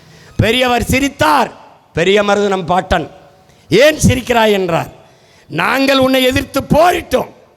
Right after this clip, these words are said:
தூக்கில் போடுகிறாய். இந்த ஏழு வயது சிறுவன் என்னடா செய்தான்?"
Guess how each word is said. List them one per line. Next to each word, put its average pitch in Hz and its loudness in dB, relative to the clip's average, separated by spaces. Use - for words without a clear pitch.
தூக்கில் 214 0
போடுகிறாய். 175 -2
இந்த 165 -6
ஏழு 254 0
வயது 214 0
சிறுவன் 220 0
என்னடா 233 0
செய்தான்?" 165 -2